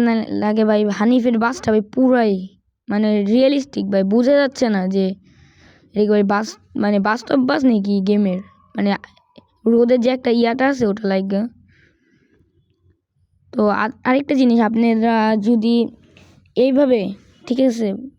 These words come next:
আপনারা যদি মানে যে এই আমি যেভাবে করছি ওইভাবেও যদি আপনাদের মানে ঢুকলে ওই যে আগের ওই লেখাটাই দেখায় try another download, তো তাহলে আপনারা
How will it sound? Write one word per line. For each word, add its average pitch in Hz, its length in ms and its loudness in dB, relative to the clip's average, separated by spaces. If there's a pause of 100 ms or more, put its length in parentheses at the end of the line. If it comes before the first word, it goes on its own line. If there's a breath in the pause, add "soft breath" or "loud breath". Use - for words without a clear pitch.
(540)
আপনারা 226 340 0 (240)
যদি 247 180 4 (120)
মানে 226 160 2 (120)
যে 208 80 4 (160)
এই 254 100 4 (340)
আমি 240 160 2
যেভাবে 254 240 2 (100)
করছি 277 300 0 (180)
ওইভাবেও 285 400 2
যদি 269 200 2
আপনাদের 254 360 2 (140)
মানে 233 160 2 (240)
ঢুকলে 262 280 2 (240)
ওই 226 160 4
যে - 60 -10 (100)
আগের 254 220 0
ওই 254 120 2
লেখাটাই 269 360 0
দেখায় 226 280 0
try 226 200 0 (120)
another 220 400 0 (120)
download, 220 380 0 (760 loud breath)
তো 247 60 0 (120)
তাহলে 269 260 0
আপনারা 247 220 0